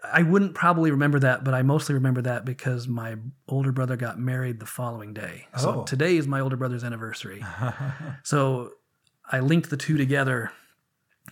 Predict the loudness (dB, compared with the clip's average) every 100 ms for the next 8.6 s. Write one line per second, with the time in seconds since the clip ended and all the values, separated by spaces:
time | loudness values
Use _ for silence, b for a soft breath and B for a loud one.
0 | -6 -2 0 2 2 2 2 0 -2 -4
1 | -4 -4 -4 -4 -6 -6 -6 -6 -6 -8
2 | -6 -2 -2 -4 -8 -10 -10 -8 -8 -8
3 | -6 -4 -4 -4 -8 -8 -6 -6 -6 -6
4 | -8 -10 -10 -10 -10 -10 -10 -12 -14 -14
5 | -14 -14 -16 -18 -16 -14 -12 -12 -10 -10
6 | -12 _ _ _ _ B B B B B
7 | B -6 -2 0 0 0 -2 -2 -2 -2
8 | -2 -2 -4 -4 -6